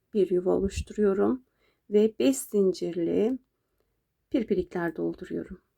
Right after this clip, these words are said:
Bu şekilde hanımlar devam edip gidiyor. Şöyle göstereyim size. Evet hanımlar, tek sırada ama çok güzel, çok zarif bir model. Sipariş olarak da yapmıştım.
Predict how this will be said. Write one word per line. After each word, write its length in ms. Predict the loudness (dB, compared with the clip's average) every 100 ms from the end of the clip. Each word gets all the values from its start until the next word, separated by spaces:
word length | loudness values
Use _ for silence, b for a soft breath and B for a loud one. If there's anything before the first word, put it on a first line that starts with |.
| -8
Bu 80 |
şekilde 400 | -4 -4 -4 -8
hanımlar 460 | -4 -2 -2 -4 -6
devam 320 | -4 -2 -2
edip 220 | -6 -10
gidiyor. 340 | -14 -10 -6 -6
Şöyle 320 | -6 -6 -6
göstereyim 560 | -6 -8 -8 -12 -10 -10
size. 380 | -12 -10 -10 -10 _ _ _ _ _ _ _ _ _ _ _ _ _ _ _ _ _ _ 2
Evet 240 | 2 4
hanımlar, 280 | 2 2 0
tek 220 | 0 0 0
sırada 540 | -4 0 2 2 0
ama 240 | 0 0 2
çok 300 | 2 2 0
güzel, 360 | -4 0 0 -2
çok 240 | -10 -12
zarif 360 | -2 0 0 -2
bir 100 | -2
model. 380 | 0 0 0 -2
Sipariş 480 | -4 -2 0 0 2
olarak 340 | 2 2 0
da 60 | 0
yapmıştım. 760 | 0 -2 -4 -6 -2 -4 -4